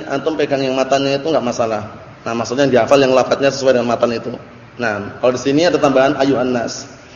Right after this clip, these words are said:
An Abi Hurairah radhiyallahu anhu qala, qala Rasulullah sallallahu alaihi wasallam, dari hadisnya Abi Hurairah radhiyallahu anhu, beliau berkata, bersabda Rasulullah sallallahu alaihi wasallam,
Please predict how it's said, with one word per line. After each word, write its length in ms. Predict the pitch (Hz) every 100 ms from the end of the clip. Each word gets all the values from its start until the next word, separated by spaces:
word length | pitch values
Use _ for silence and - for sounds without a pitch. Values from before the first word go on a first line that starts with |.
| - - -
An 160 | 165
Abi 240 | 196 185 196
Hurairah 400 | 185 196 233 220
radhiyallahu 440 | 202 190 190 196
anhu 100 | 208 185
qala, 380 | 196 214 208 202 208 - - - - -
qala 320 | 208 240 220
Rasulullah 560 | 202 208 196 190 202
sallallahu 240 | 196 185 165
alaihi 80 | 196
wasallam, 260 | 180 190 208 208 - - - - - -
dari 160 | 131 185
hadisnya 480 | 185 180 220 214
Abi 160 | 196 196
Hurairah 320 | 185 214 240
radhiyallahu 400 | 208 196 185 180 220
anhu, 160 | 190 190 202 202 - - - -
beliau 320 | 160 214 262
berkata, 640 | 220 196 175 175 185 202 - - - - -
bersabda 480 | 170 254 262 208
Rasulullah 560 | 208 190 214 196 185 196
sallallahu 320 | - 190 180
alaihi 80 | -
wasallam, 280 | 196 202